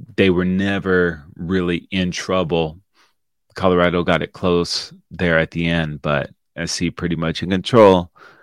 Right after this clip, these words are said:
But I'm not seeing a lot that I like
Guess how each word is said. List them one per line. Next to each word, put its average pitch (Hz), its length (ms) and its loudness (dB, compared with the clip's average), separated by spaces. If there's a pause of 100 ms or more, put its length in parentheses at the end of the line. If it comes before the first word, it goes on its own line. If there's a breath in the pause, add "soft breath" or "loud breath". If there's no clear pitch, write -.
(500 loud breath)
But 76 160 -8
I'm 85 100 -4
not 85 240 -4
seeing 90 560 -8 (140)
a 82 80 -8
lot 80 260 -4
that 85 160 -8
I 82 60 -2
like 85 440 -4